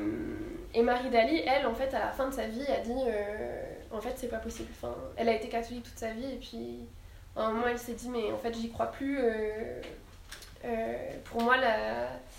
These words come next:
euh, voilà, la, je, je perds espoir en la possibilité de réforme, euh,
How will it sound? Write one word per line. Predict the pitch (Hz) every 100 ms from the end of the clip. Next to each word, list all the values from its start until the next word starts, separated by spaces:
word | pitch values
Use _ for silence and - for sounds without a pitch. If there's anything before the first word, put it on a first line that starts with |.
| - - - - - - - - - - - - -
euh, | 233 220 214 220 247 262 -
voilà, | 233 240 226
la, | 240 247 247
je, | 220
je | 226
perds | 233 277 247
espoir | 233 - 269 277 277
en | 240
la | 226
possibilité | 240 - 233 240 254
de | 247
réforme, | 233 226 240 240 247
euh, | 214 233